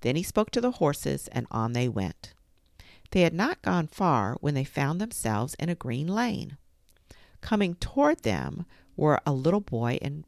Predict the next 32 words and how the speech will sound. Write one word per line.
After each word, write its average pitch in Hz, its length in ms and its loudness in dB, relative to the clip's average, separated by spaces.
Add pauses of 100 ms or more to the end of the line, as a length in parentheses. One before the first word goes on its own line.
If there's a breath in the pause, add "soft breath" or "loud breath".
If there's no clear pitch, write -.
(140)
girl. - 380 0 (1000 loud breath)
They 170 120 6
were 156 160 2
on 151 180 4
their 240 160 2
way 220 180 2
home 139 260 0
from 120 180 -12
school, - 580 -2 (120)
as 135 140 -2
the 123 120 -6
bag 127 380 0
in 120 60 -6
the 117 80 -8
girl's 190 400 0
hand 110 340 -2
showed, - 600 -2
for - 240 -2
it 135 100 0
had 131 280 -4
books - 300 -4
in 71 140 -8
it. - 200 -16 (1000 loud breath)
As 135 220 0
they 180 240 4
drew 220 240 0
up 220 180 0
by 202 160 2
the 226 120 -4
fence 135 480 -2
to - 140 -2
let 117 440 0